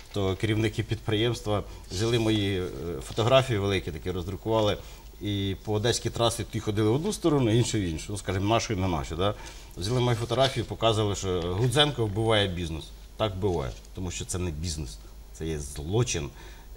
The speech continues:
Е, і не тільки для міста Лузина, а я думаю, поки що це для нашого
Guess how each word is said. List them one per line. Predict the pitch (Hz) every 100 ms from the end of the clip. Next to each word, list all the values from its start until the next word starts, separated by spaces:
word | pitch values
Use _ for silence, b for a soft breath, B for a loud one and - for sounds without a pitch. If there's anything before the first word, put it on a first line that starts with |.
| - 62
Е, | 65
і | 85
не | 90
тільки | - 139 -
для | 82
міста | 87 82 -
Лузина, | 82 73 73 71
а | 71
я | 87
думаю, | 80 90 85 - B -
поки | 131 123
що | 104 -
це | 101
для | 87
нашого | 101 95 - 90 92 85